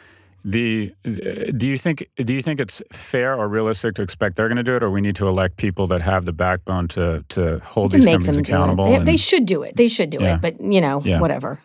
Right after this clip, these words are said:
Speaker 2: They're, they don't. So we have to make them. That's all. That's all. You just have to make them. Yes, exactly. And not roll over for them and, and give them these perks and things like that.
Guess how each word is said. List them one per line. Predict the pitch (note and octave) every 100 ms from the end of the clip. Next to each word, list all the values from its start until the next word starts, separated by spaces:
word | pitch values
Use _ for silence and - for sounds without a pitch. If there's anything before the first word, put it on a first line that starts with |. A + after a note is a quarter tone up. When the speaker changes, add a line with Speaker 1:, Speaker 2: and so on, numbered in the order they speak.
| -
Speaker 2:
They're, | F3 D#3+ F3 - _ -
they | F3
don't. | G#2+ A2+ - -
So | - E3+
we | D3+ E3+
have | D#3+
to |
make | C3 -
them. | - D3+ -
That's | E3 -
all. | - D#3+ - _ -
That's | F3 -
all. | - -
You | E3
just | D#3+
have | C#3+
to |
make | - -
them. | - -
Yes, | - D#3 -
exactly. | E3+ C#3+ A#2+ -
And | C#3
not | D3+ -
roll | C3+ C3
over | B2+ F3 D3
for | -
them | - D2+
and, | D#2 D2+ -
and | C#3
give | C#3+ C#3
them | D3 C#3+
these | C3+ -
perks | - - - -
and | C3
things | - -
like | -
that. | - - A3